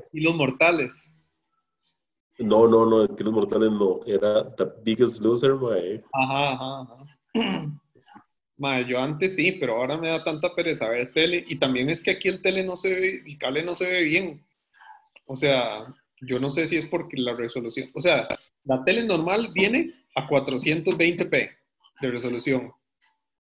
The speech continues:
Speaker 1: ¿ok? Y el tele es cuatro K.
Speaker 2: Ok, Mike, ¿qué tan computín hay que ser para saber cuánto viene la tele, playo?
Speaker 1: Ma, eso me lo dijeron en una clase de la U.
Speaker 2: ¿Qué tan computín hay que saber?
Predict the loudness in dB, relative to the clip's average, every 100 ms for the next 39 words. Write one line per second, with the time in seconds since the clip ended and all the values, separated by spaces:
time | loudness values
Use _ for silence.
0 | -20 -12 -4 -4 -4 -14 -20 -20 -4 -2
1 | 2 2 0 0 -2 -2 -4 -6 -8 _
2 | _ _ _ _ _ _ _ -10 -8 -2
3 | -2 0 0 0 -4 -6 -4 -2 -2 0
4 | 2 2 0 -2 0 0 0 -2 -2 0
5 | 2 2 2 2 0 -2 2 2 2 0
6 | 2 2 2 -2 0 0 -2 -4 -4 -4
7 | -6 -12 _ _ _ -2 2 2 2 0
8 | 2 2 2 -2 -2 -2 0 2 2 0
9 | -4 -10 -20 _ _ _ -20 -14 -6 -6
10 | -8 _ _ _ _ _ _ _ -2 0
11 | 2 0 4 2 2 -2 0 2 4 2
12 | 2 2 4 4 4 4